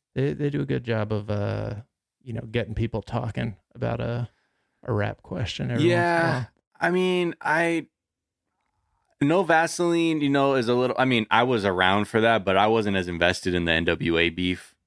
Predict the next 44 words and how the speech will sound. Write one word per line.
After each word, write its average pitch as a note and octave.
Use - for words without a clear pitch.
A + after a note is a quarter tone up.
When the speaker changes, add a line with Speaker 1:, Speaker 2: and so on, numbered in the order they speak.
Speaker 2:
um, E2+
as F2+
much F2
as E2
I E2
was, E2
like, D#2
maybe, E2
like, D2+
Tupac F2
and D#2
Biggie D#2+
or, D#2+
like, D2
Jay D#2+
and D2+
Nas. D#2
So D3
I F3+
don't D4
know. A3
I'm F#2
trying D3+
to C3+
think C#3
of C#3
what C3
else. -
You G4
know, G#4
back, F#4
it, F#3
Back D#3+
Down D3+
by C#3+
fifty D3+
Cent. C#3+
That D3
was C#3
also C3+
one B2+
I B2+
feel C3+
like B2+